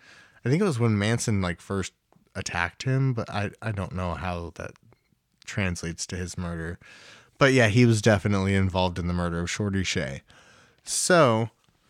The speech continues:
I mean, really, that's the story of how a two-bit petty thief and career criminal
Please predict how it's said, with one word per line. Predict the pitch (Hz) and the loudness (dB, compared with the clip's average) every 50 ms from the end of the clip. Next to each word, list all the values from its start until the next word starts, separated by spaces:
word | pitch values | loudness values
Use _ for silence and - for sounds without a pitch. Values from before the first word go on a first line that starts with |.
| _ _ _ _ _ _ _ _ _ _ _ - | _ _ _ _ _ _ _ _ _ _ _ 2
I | 127 143 147 | 2 4 6
mean, | 151 151 151 143 131 | 6 6 6 6 6
really, | 120 135 156 160 156 151 135 | 4 4 4 4 4 4 4
that's | 127 131 139 156 - - | 4 4 2 2 -2 -2
the | - 156 | -2 -2
story | - - - - 127 147 151 143 135 | -2 0 0 2 4 4 4 4 4
of | 123 110 | 4 2
how | 107 117 120 117 113 | 2 2 4 4 4
a | 110 107 | 4 2
two-bit | - - - 123 127 139 139 127 113 113 113 - - - | 2 0 2 2 2 2 2 2 2 2 0 0 -2 -6
petty | - - - 110 110 127 131 120 | -10 -6 -4 -2 0 0 -2 -2
thief | - - - 110 107 110 123 123 - - | -4 -2 0 0 2 2 0 -2 -2 -2
and | 110 98 98 95 | -2 0 0 -2
career | - - 107 98 101 110 120 123 117 | -4 -6 -4 -2 0 0 0 0 -2
criminal | 110 - - 110 117 127 131 113 98 90 95 110 113 | -4 -2 0 0 2 2 2 0 0 -2 -2 -4 -6